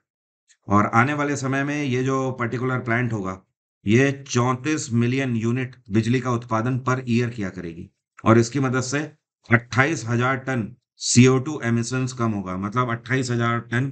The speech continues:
कार्बन डाइऑक्साइड का उत्पादन में कमी आ जाएगी, जो कि पर्यावरण के लिए काफी अच्छा होगा। और क्या बता सकते हैं सेल का हेडक्वार्टर क्या है? अगर आपको पता है तो कमेंट बॉक्स में लिखकर बताइए। चलिए मैं ही बता देता हूँ, मुंबई है इसका हेडक्वार्टर।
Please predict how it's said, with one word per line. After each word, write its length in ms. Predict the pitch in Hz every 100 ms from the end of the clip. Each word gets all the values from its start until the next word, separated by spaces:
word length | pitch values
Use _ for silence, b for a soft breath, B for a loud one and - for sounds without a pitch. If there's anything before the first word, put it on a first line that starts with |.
| 131 -
कार्बन 360 | 104 110 127
डाइऑक्साइड 640 | 123 117 110 - 113 117 113
का 140 | 117
उत्पादन 540 | 110 - 104 117 135 135 _ _ -
में 320 | 104 156 -
कमी 280 | 131 135 135
आ 100 | 98
जाएगी, 340 | 92 87 87 85
जो 180 | 113 117
कि 100 | 117
पर्यावरण 500 | 113 120 110 101 101
के 120 | 107
लिए 100 | 120
काफी 260 | 110 95 92
अच्छा 220 | - 87
होगा। 280 | 78 90 - _ _ _ B B _ _ _ _ _ _ _ 104
और 220 | 98 101
क्या 160 | 120
बता 220 | 120 120 139
सकते 260 | 131 - 127
हैं 380 | 131 127 - -
सेल 380 | - 117 131 127
का 140 | 131
हेडक्वार्टर 480 | 107 113 110 117 110
क्या 160 | 98
है? 180 | 85 85 -
अगर 180 | 101 117
आपको 200 | 117 107
पता 180 | 113
है 100 | 123
तो 80 | 117
कमेंट 260 | 107 110 104
बॉक्स 220 | 104 107
में 60 | 101
लिखकर 200 | 98 87
बताइए। 340 | 87 90 101
चलिए 260 | 127 143 135
मैं 80 |
ही 80 | 123
बता 180 | 101 101
देता 220 | 98 101
हूँ, 120 | 143 127
मुंबई 280 | 110 110
है 180 | 98 87
इसका 220 | 98 95
हेडक्वार्टर। 480 | 85 - 92 95 127